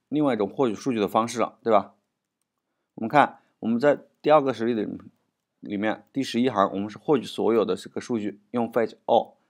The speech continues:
然后我们看这个实例里面，首先我们是预处理了这个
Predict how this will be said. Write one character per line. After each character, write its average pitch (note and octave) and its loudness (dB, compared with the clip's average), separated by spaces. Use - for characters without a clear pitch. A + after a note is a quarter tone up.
然 A2 4
后 A2+ 2
我 A2+ -2
们 B2 0
看 C#3 2
这 E3 0
个 D#3 2
实 A#2+ -6
例 A#2+ 0
里 A#2+ 0
面， A#2 -2
首 G#2 -4
先 C3+ 0
我 G2+ -8
们 A2 -4
是 B2 -6
预 D#3+ -6
处 F3+ -4
理 A#2 2
了 B1+ -2
这 - -8
个 A2 -6